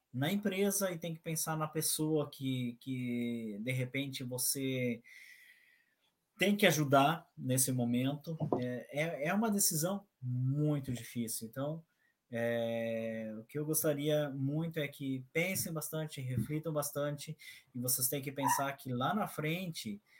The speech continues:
é, se nós não termos as empresas, é, pra darem empregos a essas pessoas que agora estão sendo demitidas, vai ser pior. Então, assim, nós temos que ter as empresas lá na frente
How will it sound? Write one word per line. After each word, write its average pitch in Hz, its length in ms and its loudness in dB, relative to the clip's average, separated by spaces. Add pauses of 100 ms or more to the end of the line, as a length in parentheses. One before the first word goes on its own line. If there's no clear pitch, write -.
(280)
é, 120 180 0
se 127 180 0
nós 151 320 4
não 180 200 2
termos 165 460 0
as 127 160 0
empresas, 120 800 0
é, 110 480 -4
pra 123 200 -2
darem 139 500 4
empregos 127 880 0 (120)
a 113 240 -2
essas 156 280 0
pessoas 135 440 -2
que - 140 -4
agora 135 380 4
estão 127 240 -2
sendo 123 300 0
demitidas, 123 840 0 (480)
vai 120 140 2
ser 139 220 2
pior. 147 600 4 (100)
Então, 117 220 -6
assim, 127 240 -4
nós 120 240 -2
temos 208 380 0
que 196 140 -6
ter 175 320 0
as 170 140 -2
empresas 151 540 0
lá 135 180 2
na - 140 0
frente 156 560 -4